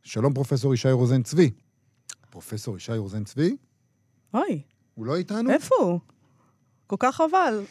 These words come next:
Speaker 2: נורא רצינו להבין מה... מה... א-, איך אין סדר ב-,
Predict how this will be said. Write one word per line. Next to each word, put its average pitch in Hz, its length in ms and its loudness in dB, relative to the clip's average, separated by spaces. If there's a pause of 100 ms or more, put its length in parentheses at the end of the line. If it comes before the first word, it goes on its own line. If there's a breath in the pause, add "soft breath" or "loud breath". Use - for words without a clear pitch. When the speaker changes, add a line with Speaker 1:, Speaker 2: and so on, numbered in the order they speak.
(120)
Speaker 2:
נורא 226 280 2
רצינו 294 300 -2
להבין 269 380 0
מה... 233 640 0
מה... 226 420 -2 (360)
א-, 190 140 0 (120)
איך 247 220 4
אין 262 160 2
סדר 247 500 2
ב-, 196 500 -2